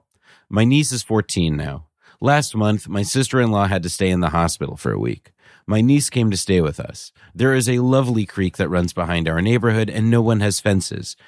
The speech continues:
My niece went exploring a lot. She would walk the creek, walk up to homes, try the doors, and rob the place if the doors weren't locked. My neighbors have exterior and interior cameras and came to me. They had footage of my niece letting herself inside,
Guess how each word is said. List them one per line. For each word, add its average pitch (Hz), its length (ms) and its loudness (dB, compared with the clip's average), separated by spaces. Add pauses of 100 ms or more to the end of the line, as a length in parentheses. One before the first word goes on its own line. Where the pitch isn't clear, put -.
(140)
My 82 220 -2
niece 95 480 2
went 87 260 -4
exploring 80 1120 -2
a - 100 -6
lot. 73 520 -2 (300)
She - 180 -2
would 95 160 2
walk 90 300 0
the 87 60 -8
creek, 160 440 0
walk 87 240 -4
up 82 140 -6
to 95 100 0
homes, 143 400 2
try 85 240 -4
the 80 100 -4
doors, 117 380 0
and 104 160 -4
rob 110 260 2
the 92 80 -2
place 85 400 -2
if - 140 -14
the - 80 -12
doors 107 420 0
weren't 85 220 -6
locked. 101 440 -2 (520)
My 135 140 2
neighbors 139 360 2
have 92 140 -4
exterior 107 500 0
and 92 140 0
interior 82 460 0
cameras 85 420 0
and 78 100 -6
came 85 260 2
to 67 80 -10
me. - 220 -18 (400)
They 104 120 0
had 104 120 -2
footage 139 360 2
of 87 100 -4
my 87 100 -2
niece 85 300 -2
letting 82 240 0
herself 82 360 -4
inside, 117 540 2